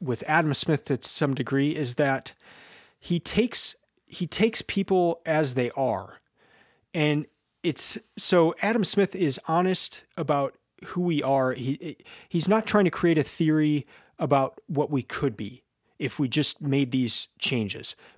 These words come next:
but he creates theories based on who we actually are. And we, as we are, we're self-interested. And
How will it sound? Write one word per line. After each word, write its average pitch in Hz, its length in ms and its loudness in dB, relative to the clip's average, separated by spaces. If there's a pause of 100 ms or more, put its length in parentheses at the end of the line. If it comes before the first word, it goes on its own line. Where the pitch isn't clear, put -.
but 151 160 2
he 170 180 -2
creates 202 400 0
theories 185 420 0
based 143 340 -2
on 139 400 -2
who 170 160 -4
we 160 240 -2
actually 135 380 -2
are. 120 320 -2 (320)
And 143 260 -2
we, 156 340 -2
as 165 300 2
we 170 140 4
are, 143 180 4
we're 139 160 0
self-interested. 143 1200 -2 (580)
And 151 480 0